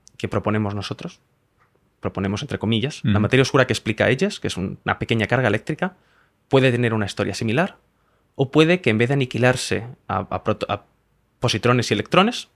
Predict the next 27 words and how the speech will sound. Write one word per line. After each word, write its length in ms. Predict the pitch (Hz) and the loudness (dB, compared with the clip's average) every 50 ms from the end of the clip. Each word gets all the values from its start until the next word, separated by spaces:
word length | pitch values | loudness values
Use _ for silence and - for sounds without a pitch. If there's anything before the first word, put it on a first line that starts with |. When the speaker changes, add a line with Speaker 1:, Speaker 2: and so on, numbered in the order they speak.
| _ _ - | _ _ -2
Speaker 1:
que 40 | - | 0
Speaker 2:
Ujú. 80 | 104 | 0
Speaker 1:
es 100 | 107 135 | 0 0
lo 100 | 107 101 | -2 -2
que 80 | - 101 | -2 -4
esperarías 520 | 95 - - 107 95 98 113 113 110 110 | -6 -4 -2 0 2 2 4 4 4 4
de 60 | 107 98 | 2 0
un 100 | 101 110 | 0 2
wimp 240 | 160 170 180 180 - | 2 2 2 0 -2
o, 40 | - - 98 98 95 80 - | -8 -10 -8 -6 -8 -8 -6
o 300 | - 92 98 98 95 - - - | -6 -4 -4 -4 -6 -8 -12 -6
de 140 | 87 104 101 | -4 -2 -2
esta 140 | - - 104 | 0 0 0
masa 260 | 113 131 - - 165 | 0 0 0 0 -2
o 80 | - | -2
algo 140 | 156 110 101 - | -2 -4 -4 -4
similar, 360 | - 113 120 147 165 - - _ _ _ _ _ _ _ _ _ _ _ _ _ _ _ _ _ | -4 -2 0 0 -2 -2 -6 _ _ _ _ _ _ _ _ _ _ _ _ _ _ _ _ _
puede 180 | 147 147 147 | 2 2 2
que 80 | - 123 | 2 -2
se 60 | 120 | -6
esté 140 | 110 - 131 | -2 -2 -2
aniquilando 480 | 135 127 - 117 113 120 127 123 120 | -2 0 0 2 2 2 2 4 2
a 40 | 110 | 2
neutrinos, 680 | 110 110 - - 147 175 180 180 190 185 - - - _ _ | 0 -2 -4 0 2 2 2 2 0 -4 -8 -16 -20 _ _
o 220 | - 98 92 - - _ _ _ _ _ | -8 -8 -8 -10 -14 _ _ _ _ _
hay, 180 | - 113 - - - | -8 -6 -6 -4 -6
hay 140 | 117 107 | -6 -6